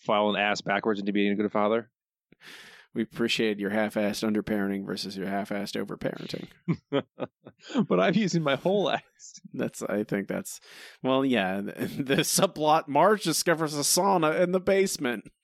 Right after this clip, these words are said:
Speaker 2: <laughs> This is like a joke.
Speaker 1: What?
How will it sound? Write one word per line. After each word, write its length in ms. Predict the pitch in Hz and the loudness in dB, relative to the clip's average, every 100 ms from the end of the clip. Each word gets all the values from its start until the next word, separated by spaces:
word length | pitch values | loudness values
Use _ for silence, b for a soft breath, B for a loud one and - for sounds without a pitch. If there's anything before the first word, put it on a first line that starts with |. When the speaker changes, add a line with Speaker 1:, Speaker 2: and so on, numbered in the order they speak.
| - - | -10 -2
Speaker 2:
<laughs> 560 | 480 _ _ _ _ | -2 _ _ _ _
This 120 | 240 247 | -20 -20
is 180 | _ | _
like 120 | 208 196 | -12 -12
a 60 | |
joke. 360 | 160 185 180 - _ _ _ 110 | -12 -10 -10 -10 _ _ _ _
Speaker 1:
What? 580 | 110 135 185 220 277 302 | 0 2 4 4 4 2